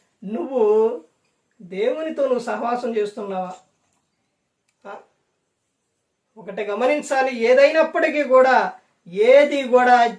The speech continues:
మనం ఏది మాట్లాడుతున్నా, ఏది చేస్తున్నా, అదంతా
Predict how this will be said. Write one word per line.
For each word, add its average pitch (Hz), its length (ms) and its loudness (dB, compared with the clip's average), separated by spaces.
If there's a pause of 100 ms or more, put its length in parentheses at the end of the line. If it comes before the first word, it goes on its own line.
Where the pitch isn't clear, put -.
మనం 214 240 -4
ఏది 240 400 4
మాట్లాడుతున్నా, 226 960 -2
ఏది 220 480 -2
చేస్తున్నా, 226 400 -6
అదంతా 208 580 -4